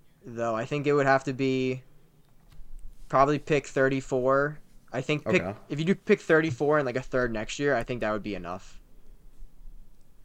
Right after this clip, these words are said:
Speaker 2: Trade thirty-four and the second next year, like, two seconds?
Speaker 1: No, I think just the third next year. I don't even think you need two seconds.
Speaker 2: Okay. So thirty-four and a twenty twenty-five third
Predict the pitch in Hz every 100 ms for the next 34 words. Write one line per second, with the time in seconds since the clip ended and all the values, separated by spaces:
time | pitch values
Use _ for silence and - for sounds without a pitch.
0 | - - 107 98 - 117 117 117 110 107
1 | 104 101 113 104 98 110 107 98 101 -
2 | 127 110 - 101 95 90 127 139 - -
3 | - - - - - 127 131 120 131 127
4 | 120 120 - 127 117 98 98 101 101 104
5 | 117 107 107 104 104 101 110 104 104 98
6 | 95 104 - - - - _ _ - -
7 | 170 165 87 - - - - - - -
8 | - 110 117 120 117 107 101 98 - 101
9 | 95 - 104 104 110 101 - 98 90 -
10 | 104 95 87 85 92